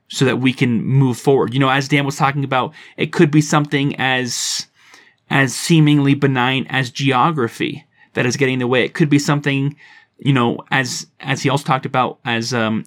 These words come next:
education. I think education is, is a very, a very applicable one,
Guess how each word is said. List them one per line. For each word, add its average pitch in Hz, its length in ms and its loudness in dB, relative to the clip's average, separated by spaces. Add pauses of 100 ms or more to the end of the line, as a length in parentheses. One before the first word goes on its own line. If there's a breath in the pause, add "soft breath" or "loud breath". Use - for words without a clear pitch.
education. 131 600 -2
I 131 120 0
think 147 280 -2
education 127 840 -2 (560 soft breath)
is, 120 600 -2 (180)
is 123 180 -2
a 120 80 -2
very, 127 760 0 (260)
a 127 60 -8
very 139 460 2
applicable 117 560 -6
one, 113 360 -2